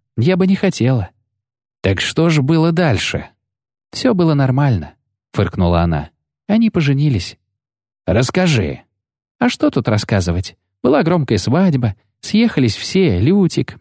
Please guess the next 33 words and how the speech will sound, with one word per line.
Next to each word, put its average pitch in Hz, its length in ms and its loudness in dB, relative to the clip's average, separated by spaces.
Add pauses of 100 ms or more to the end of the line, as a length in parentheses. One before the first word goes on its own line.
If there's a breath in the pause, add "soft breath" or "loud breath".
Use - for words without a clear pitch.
(280)
матушка - 420 0
Ненеке, 143 680 0
Йоля 185 340 2
и - 260 -2
Эурнейт, 117 640 2 (200)
Ярпин 165 460 0
Зигрин, 123 560 0 (100)
Весемир, 151 720 0 (100)
Эскель, 135 580 0 (300)
Кайон, 131 500 2
Мильва, 117 420 2
Ангулема 110 600 0 (400)
и 240 60 2
моя 131 280 2
Мистли. 95 520 -2 (540)
И 220 60 2
я 185 240 2
там 190 180 2
была. 98 300 0 (460)
А 104 100 4
они, 165 260 2
то - 120 0
есть 98 220 0
Геральт 107 460 0
и 117 80 2
Йеннифер, 139 600 2 (320)
завели 151 380 2
потом 160 280 0
собственный 104 640 0
дом 214 300 0
и 127 100 0
были 180 200 2
счастливы. 110 640 -2